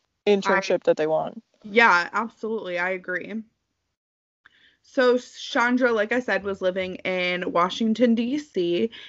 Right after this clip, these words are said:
Speaker 1: and her internship actually wrapped up in May. <laughs> And I saw something interesting that because she had already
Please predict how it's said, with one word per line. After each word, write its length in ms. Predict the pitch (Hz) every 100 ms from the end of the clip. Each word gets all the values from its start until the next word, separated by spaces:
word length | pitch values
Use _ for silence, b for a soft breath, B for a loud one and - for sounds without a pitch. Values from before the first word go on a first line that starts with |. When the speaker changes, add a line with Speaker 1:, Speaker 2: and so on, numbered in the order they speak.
| B -
Speaker 1:
and 320 | 202 208 208
her 140 | 226 226
internship 560 | 208 220 254 247 269 226
actually 600 | - 196 - 196 180 175
wrapped 400 | 180 185 180 190
up 240 | 175 175 -
in 380 | 180 175 175
May. 500 | 175 170 170 190 262 277
<laughs> 60 | B B - 240 220
And 220 | 285 240 202
I 140 | 214
saw 300 | 240 233 226
something 400 | 240 247 220 196
interesting 680 | 196 196 208 - 185 190 190
that 340 | 170 165 165 b b b b _
because 400 | 233 233 254 220
she 180 | - 247
had 220 | 226 220
already 720 | 196 180 190 190 180 175 175